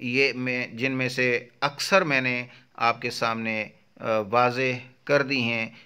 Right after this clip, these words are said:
बयान कर दी हैं। और इसके अलावा ये निदाइया का साइन लगाना लाजमी है, यहाँ पर निदाइया का साइन लगाना, अलामत लगाना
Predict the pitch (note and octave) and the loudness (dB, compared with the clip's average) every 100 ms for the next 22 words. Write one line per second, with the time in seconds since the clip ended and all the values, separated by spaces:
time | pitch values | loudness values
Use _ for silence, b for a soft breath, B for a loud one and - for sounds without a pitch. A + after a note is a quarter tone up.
0 | B G#2+ A#2 A2+ A2+ A2+ C3 C3 A#2+ A2+ | B -2 0 0 -2 -2 -2 0 -2 -2
1 | A2+ A2 B B - A#2+ B2 A#2+ A#2+ G#2 | -4 -8 B B -2 0 0 -2 -4 -2
2 | G#2+ A2+ A#2+ A#2+ B2 B B - B2 B2+ | 0 2 2 0 -2 B B -2 0 2
3 | B2 B2 C3 C#3+ D3 D#3 D3+ D#3+ D#3+ D#3+ | 0 2 2 4 2 0 0 0 0 0
4 | D#3 E3 E3 E3 D#3 D#3 E3+ D#3+ D#3+ D#3 | 0 2 4 4 2 0 -2 2 2 2
5 | - _ - A#2 B2+ E3 D#3 C3 B2+ A#2+ | -6 _ -8 -6 -2 -2 0 -2 -2 -2
6 | A2+ A2+ A2 A2+ A2 B2+ E3+ A3+ - _ | 0 0 -2 -4 -2 0 -2 -4 -14 _
7 | A2+ A2+ A#2 A2+ A2 A2+ A2+ - A#2 A2+ | -10 -4 -2 0 0 -2 -4 -4 -2 0
8 | A2 A2 A2 G#2+ G#2 G#2 A#2 C#3 | 0 -4 -4 -4 -4 -4 -4 -4